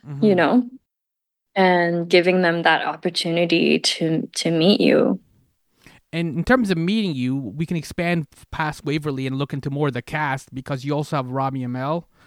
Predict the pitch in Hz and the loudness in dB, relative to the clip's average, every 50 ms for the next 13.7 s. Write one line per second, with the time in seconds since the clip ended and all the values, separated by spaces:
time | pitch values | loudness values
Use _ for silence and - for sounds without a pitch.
0 | _ _ _ _ _ - 123 123 127 123 123 123 120 123 123 120 117 - - 226 | _ _ _ _ _ -8 -6 -4 -4 -4 -4 -4 -4 -4 -6 -6 -4 4 6 8
1 | 208 214 247 330 - 214 190 185 170 147 131 156 143 160 - - 143 131 - - | 8 8 8 6 4 2 2 0 -4 -4 -6 -6 -8 -8 -8 -8 -10 -10 -8 -6
2 | 156 147 143 151 143 - 147 147 135 139 131 135 131 135 143 139 143 - - 151 | -6 -4 -4 -6 -6 -6 -6 -6 -6 -6 -6 -6 -4 -4 -4 -6 -6 -8 -8 -10
3 | 135 - 120 127 - - 156 143 135 123 87 120 127 - 143 131 - - - 185 | -10 -8 -12 -12 -10 -6 -4 -4 -4 -4 -6 -10 -10 -8 -10 -10 -10 -10 -8 -8
4 | 175 - - - 127 107 87 - - _ _ _ _ _ _ - 110 120 131 160 | -8 -8 -8 -10 -10 -10 -10 -14 -18 _ _ _ _ _ _ -12 -10 -8 -6 -6
5 | 175 - 139 147 143 143 170 180 180 226 226 214 233 262 151 - 135 151 147 139 | -6 -6 -6 -8 -4 2 2 6 8 10 10 10 10 8 6 4 -2 -4 -4 -4
6 | 139 131 135 135 131 123 123 117 - 143 127 120 117 110 92 - - _ _ _ | -4 -4 -4 -4 -4 -6 -8 -10 -8 -8 -8 -8 -8 -10 -12 -14 -18 _ _ _
7 | _ _ _ _ _ _ - - 117 127 123 123 120 117 120 117 117 113 113 - | _ _ _ _ _ _ -16 -12 -8 -8 -6 -6 -6 -6 -6 -6 -6 -8 -10 -12
8 | _ _ 185 175 175 - - - - _ _ _ _ _ _ _ _ - - _ | _ _ 2 4 4 4 0 -4 -12 _ _ _ _ _ _ _ _ -20 -20 _
9 | _ - 185 202 196 - 226 269 320 339 269 - - _ - 208 180 220 294 330 | _ -8 -6 -6 0 4 6 6 6 6 2 -2 -8 _ -2 -2 0 0 0 -2
10 | - - - 240 - - 262 226 - - 202 - 190 190 208 247 262 - - - | -2 -2 -4 -4 -2 -2 -2 -2 -2 -4 -4 -2 0 2 2 2 0 -2 -8 -16
11 | - - 208 196 185 180 180 180 175 170 160 - _ _ _ _ _ _ _ _ | -6 -2 -2 0 2 2 0 0 0 -2 -4 -8 _ _ _ _ _ _ _ _
12 | - 123 131 135 131 135 117 139 151 156 180 170 - - - 196 190 - - - | -6 -2 -2 0 -2 -2 -2 -4 -2 0 -2 -2 -2 -4 -4 -4 -4 -4 -4 -6
13 | 180 165 165 180 190 196 202 202 214 233 233 - - - | -4 -2 0 0 2 2 2 2 0 0 -2 -4 -8 -16